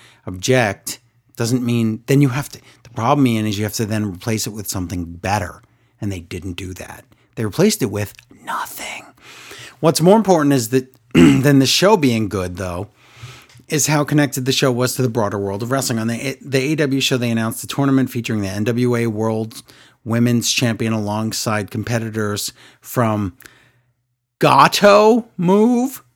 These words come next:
Tokyo Joshi Pro, D D T, Pro Wrestling Wave. Yes, lots of Japanese companies. Um, later on in the show, the A E W World Champion teamed with the Impact Champions to face a team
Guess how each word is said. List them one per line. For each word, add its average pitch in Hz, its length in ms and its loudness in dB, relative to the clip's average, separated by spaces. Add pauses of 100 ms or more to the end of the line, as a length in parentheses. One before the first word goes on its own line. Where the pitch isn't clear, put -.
(200)
Tokyo 165 400 2
Joshi 151 520 0
Pro, 196 580 4
D 165 200 -4
D 165 200 -4
T, 180 580 -4 (160)
Pro 151 200 0
Wrestling 151 420 2
Wave. 156 560 -2
Yes, - 580 -6
lots 104 320 -2
of 110 100 -4
Japanese 101 500 -4
companies. 90 460 -10 (640)
Um, - 420 -14 (220)
later 160 380 2
on 147 140 4
in 139 40 2
the 135 60 2
show, 127 340 -2 (180)
the 127 80 -4
A 117 40 0 (100)
E 117 40 -2
W 117 300 -2
World 117 300 -4
Champion 117 480 -6
teamed 131 480 0
with 110 160 -10
the 120 160 -10
Impact 131 480 -2
Champions 113 520 -6
to 110 100 -12
face 113 260 -8
a 104 60 -12
team 120 360 -4